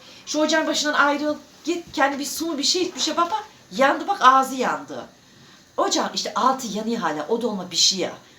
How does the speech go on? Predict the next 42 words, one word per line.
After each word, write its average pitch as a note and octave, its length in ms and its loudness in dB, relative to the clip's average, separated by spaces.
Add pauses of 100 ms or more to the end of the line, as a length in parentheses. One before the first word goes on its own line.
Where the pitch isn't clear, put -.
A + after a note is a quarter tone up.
Kudurdun C#4 460 0
mu A#3+ 120 -2
değil A3+ 120 -2
mi? F#3 60 -2 (100)
Aldığın B3 380 4
gibi G#3 140 -4
ağzına G3 280 0
yut G#3+ 240 -4
aşağı. G3 300 -4
Burasını B3+ 340 -4
kavladı. A#3+ 540 0 (720)
Neyse E4+ 280 -4
laf C#4 240 0
ne, D#4+ 340 -4
ne F4+ 220 -4
diye F#4 160 -2
durdum, C4+ 280 -4
onu F4 140 -2
da F4+ 60 -4
unuttum A3 300 -6
sana A3+ 280 -2
kız. F#4+ 320 -4 (840)
Bak G#3+ 160 -2
geldi A#3 300 -2
bütün C4+ 180 -10
şey A3 280 -4
konsantrasyonumu A3 920 -4
bozdu. F3 460 -6 (340)
He D4 420 2 (340)
işte D4+ 320 2
iki - 200 -10
üç G4+ 240 -6
gündür A#3+ 300 -4
böyle B3 160 -2
gene D#4 260 -4
lesti C4+ 280 -4
yapmaya C4 340 -4
başladım. A#3 440 -2
Uşağa A#3+ 280 -2
da G3+ 100 -8
bakmıyoruz E3+ 480 -8
bak. E3+ 140 -14